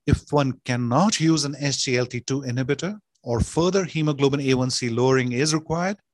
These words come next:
then add a G L P one agonist. S G L T two inhibitors should be avoided if the G F R is less than thirty, three zero. Having said that,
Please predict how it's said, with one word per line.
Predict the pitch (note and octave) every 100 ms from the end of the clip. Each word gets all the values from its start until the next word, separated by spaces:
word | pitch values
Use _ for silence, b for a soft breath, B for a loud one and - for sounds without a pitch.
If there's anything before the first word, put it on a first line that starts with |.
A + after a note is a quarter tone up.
| -
then | B2 B2+ C3+ -
add | C3+ C#3 C#3
a |
G | A2 A2+
L | A#2
P | - A#2+
one | A2 A2+
agonist. | A2+ G#2 G2+ A2 - - _ _
S | F#3+ A3+
G | - G3
L | D#3
T | D#3
two | D3 D#3+ D#3
inhibitors | C3 G#2+ C#3+ C#3 A#2 A2 G#2+ - _
should | - C3+
be | A#2 A#2
avoided | G2+ G#2 B2+ B2+ A2 G#2+
if | - A2+
the | A#2
G | A2 A2+
F | A2
R | A2 A2
is | G#2 - _
less | A#2 A2+ B2 -
than | B2 G2+ - -
thirty, | - C3 A#2 G#2+ F#2+ - _ -
three | - C#3+ D3+ - -
zero. | G#2+ A#2 G#2+ G2+ G#2 _ -
Having | G3 G#3+ G3+
said | - A#3 C3
that, | A2 A2+